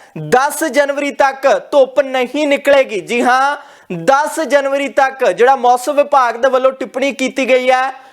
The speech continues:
ਜੋ ਮੌਸਮ ਵਿਭਾਗ ਦੇ ਵੱਲੋਂ ਭਵਿੱਖਬਾਣੀ ਕੀਤੀ ਗਈ ਹੈ ਕਿ ਦਸ ਜਨਵਰੀ ਤੱਕ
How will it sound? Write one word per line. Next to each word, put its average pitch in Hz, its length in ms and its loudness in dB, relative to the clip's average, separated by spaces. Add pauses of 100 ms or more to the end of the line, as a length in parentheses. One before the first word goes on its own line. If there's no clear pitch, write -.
(140)
ਜੋ 240 380 2
ਮੌਸਮ 277 440 0
ਵਿਭਾਗ 269 420 0
ਦੇ 220 140 2
ਵੱਲੋਂ 254 280 0
ਭਵਿੱਖਬਾਣੀ 254 600 0
ਕੀਤੀ 233 380 -6
ਗਈ 254 160 2
ਹੈ 269 120 4
ਕਿ 277 140 -6
ਦਸ 240 520 -2
ਜਨਵਰੀ 262 520 0
ਤੱਕ 262 600 0